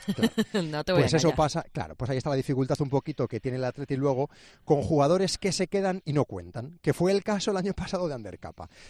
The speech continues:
Speaker 1: que esto ha sido un poquito el culebrón del verano. ¿Va a seguir Ander Capa? No va a seguir Ander Capa. Todavía no está descartado, pero lo que no hay tampoco por qué dudar, bueno, es que no hay que dudarlo, es que su representante lanzó un comunicado el viernes diciendo que no había llegado a un acuerdo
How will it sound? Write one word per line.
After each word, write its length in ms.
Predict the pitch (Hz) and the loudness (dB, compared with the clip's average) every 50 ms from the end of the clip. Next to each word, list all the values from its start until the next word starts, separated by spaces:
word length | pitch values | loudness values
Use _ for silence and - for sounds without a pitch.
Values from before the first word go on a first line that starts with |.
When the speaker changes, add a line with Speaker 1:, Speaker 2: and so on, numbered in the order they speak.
| - - - | -20 -10 -4
Speaker 1:
que 100 | - 139 | -4 -2
esto 160 | - - 156 | -2 -2 -2
ha 60 | 135 | -2
sido 180 | - 156 147 147 | -2 0 0 0
un 60 | 139 | 0
poquito 340 | 156 147 131 151 - 156 139 | 0 0 0 0 -2 -2 -2
el 100 | 131 - | -2 -2
culebrón 400 | - 135 123 113 107 113 104 101 | -2 -2 -2 0 0 -2 -2 -4
del 120 | 101 87 | -6 -8
verano. 320 | 82 78 73 73 71 71 - - - - - - - 143 | -8 -10 -14 -14 -14 -16 -18 -20 -20 -20 -20 -14 -6 -2
¿Va 100 | 170 208 | -2 -2
a 60 | 214 | 0
seguir 220 | 156 180 175 175 170 | -2 -2 -4 -4 -6
Ander 200 | 156 131 117 - | -8 -8 -8 -6
Capa? 260 | 110 98 - 87 95 | -8 -8 -8 -8 -6
No 220 | 139 143 165 180 175 | -2 -2 -2 0 0
va 80 | 170 | -2
a 40 | 156 | -2
seguir 200 | - 151 139 147 | -2 -4 -4 -6
Ander 200 | 139 127 113 101 | -6 -6 -6 -6
Capa. 300 | - 113 - - 95 - _ | -6 -6 -8 -8 -12 -14 _
Todavía 300 | - 170 151 160 202 254 | -2 0 2 2 2 2
no 60 | 277 | 0
está 120 | 254 - 226 | -2 -2 -2
descartado, 520 | 196 - - 135 104 101 - 87 85 87 | -2 -2 -2 -4 -4 -4 -6 -8 -8 -6
pero 280 | - 135 123 131 135 - - | -2 0 2 2 2 0 2
lo 340 | 208 160 160 160 170 170 160 | 2 4 6 8 8 6 6
que 220 | - - 160 151 | 4 2 2 2
no 340 | 151 170 202 214 190 202 208 | 2 2 4 4 4 4 4
hay 140 | 202 190 175 | 2 2 2
tampoco 440 | - 160 156 139 170 160 151 151 139 | 2 2 2 4 4 6 6 6 6
por 160 | - 151 139 | 6 4 4
qué 120 | - 151 | 4 4
dudar, 320 | 139 143 165 226 254 294 262 | 4 4 4 4 2 2 -2
bueno, 180 | 120 113 101 | -4 -4 -4
es 80 | 95 - | -6 -6
que 80 | - | -8
no 60 | 107 101 | -8 -8
hay 60 | 95 | -8
que 60 | 101 | -8
dudarlo, 360 | 90 92 123 139 - 87 82 - - - - - _ _ - | -6 -4 -4 -6 -6 -8 -12 -16 -18 -20 -20 -20 _ _ 0
es 180 | 175 170 160 | 0 0 0
que 100 | - 151 | 0 -2
su 100 | 131 139 | -4 -2
representante 600 | 135 131 135 131 131 139 143 139 156 180 190 175 175 | -2 -2 -2 -4 -4 -6 -6 -6 -6 -8 -8 -8 -8
lanzó 280 | 160 143 143 - 165 | -6 -6 -6 -4 -4
un 120 | 160 143 135 | -4 -2 -2
comunicado 680 | - 135 123 147 175 160 127 104 147 151 175 220 269 - _ _ _ _ _ - - | -2 0 0 0 -2 -4 -4 -4 -2 -2 -2 -2 -4 -8 _ _ _ _ _ -10 -6
el 120 | 147 120 | -4 -2
viernes 480 | 113 143 151 151 175 202 233 233 - - - | 2 2 2 2 0 -2 -6 -8 -12 -14 -8
diciendo 420 | 147 - 190 - 185 185 185 175 | -4 -4 -2 -2 -2 -2 -2 -2
que 140 | - - 127 | -2 -2 -2
no 140 | 139 156 160 | 0 0 -2
había 180 | 147 143 127 | -2 -2 -2
llegado 300 | 117 120 113 120 107 104 | -4 -4 -4 -6 -6 -4
a 20 | 110 | -6
un 140 | 123 143 123 | -6 -6 -6
acuerdo 440 | 107 - 113 104 95 95 98 - | -6 -4 -4 -6 -4 -4 -6 -8